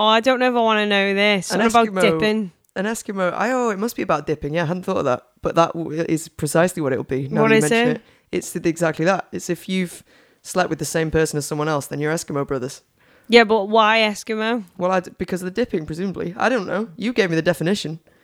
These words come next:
Speaker 1: Oh, so you're
Speaker 2: Or, you
Speaker 1: not,
Speaker 2: know, the
Speaker 1: you're not gonna give
Speaker 2: explanation.
Speaker 1: me your definition? You haven't got a definition?
Speaker 2: No, I've just, it's just, it's an established term.
Speaker 1: Oh, it's dipping, double dipping, eh?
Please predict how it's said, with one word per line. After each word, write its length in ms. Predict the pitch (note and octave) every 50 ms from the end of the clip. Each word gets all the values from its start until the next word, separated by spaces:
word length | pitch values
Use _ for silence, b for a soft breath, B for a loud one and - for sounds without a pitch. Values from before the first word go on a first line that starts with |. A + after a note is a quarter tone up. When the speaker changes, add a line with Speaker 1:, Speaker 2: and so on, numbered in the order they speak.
| b b b b
Speaker 1:
Oh, 300 | - A#3 A#3 A3+ A3 G#3+
so 120 | G3 F3 G#3+
you're 80 | G#3+
Speaker 2:
Or, 0 |
you 60 | - -
Speaker 1:
not, 120 | G#3 -
Speaker 2:
know, 80 | D3+ C#3+
the 200 | D3+ D#3 - A3
Speaker 1:
you're 80 | A3 A3
not 60 | -
gonna 160 | D3+ D#3+ -
give 200 | A3 G3 G#3+ F#3+
Speaker 2:
explanation. 60 | F#3+
Speaker 1:
me 80 | G#3 G#3
your 280 | F#3 G3+ G3 F#3+ F#3+ F#3+
definition? 720 | - G3 F#3+ - G#3 G3+ G3+ G3 - - G#3+ G#3 G3+ F#3+ -
You 140 | - F#3+ F#3+
haven't 220 | F#3 F3+ F#3+ F#3 -
got 180 | F#3 F3+ -
a 40 | F#3+
definition? 580 | - F#3 - - F#3+ F#3 E3+ - - G3 G3 E3
Speaker 2:
No, 140 | G3+ G#3 F#3+
I've 100 | F#3+ -
just, 200 | G3 - - -
it's 120 | F#3 -
just, 200 | - G3 - - G#3
it's 120 | - -
an 40 | F3 E3
established 380 | - - F3 F3+ - D#3+ -
term. 260 | - E3+ E3+ E3+ D3+ - -
Speaker 1:
Oh, 240 | G3 F#3+ F#3 F#3+ F#3
it's 200 | F3+ _ - - _ -
dipping, 440 | G3+ F3 - _ - F#3+ F#3+ F#3+ F3+
double 300 | - G#3 F#3+ - G3 F#3 _
dipping, 440 | - F3 F3 E3+ - - F#3 F#3 F#3
eh? 100 | F#3